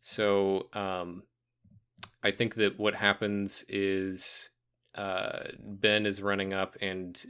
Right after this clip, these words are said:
uh, is sort of unsteady, r-, running into here, uh, wasn't quite as prepared as he needed to be.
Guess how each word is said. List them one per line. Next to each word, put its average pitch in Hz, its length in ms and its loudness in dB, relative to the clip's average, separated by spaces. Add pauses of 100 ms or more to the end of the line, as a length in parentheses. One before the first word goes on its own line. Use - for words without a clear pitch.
uh, 90 300 -4 (100)
is - 180 -6
sort 98 220 -2
of 95 220 -2
unsteady, 104 840 2 (140)
r-, 95 120 -12 (100)
running 98 380 0
into 95 240 -4
here, 95 440 -2 (120)
uh, 95 160 -10 (220)
wasn't 95 440 -10
quite - 320 0
as 92 140 -8
prepared 101 420 0
as 92 180 -2
he 110 180 -14
needed 110 480 -8
to - 100 -16
be. 98 500 -6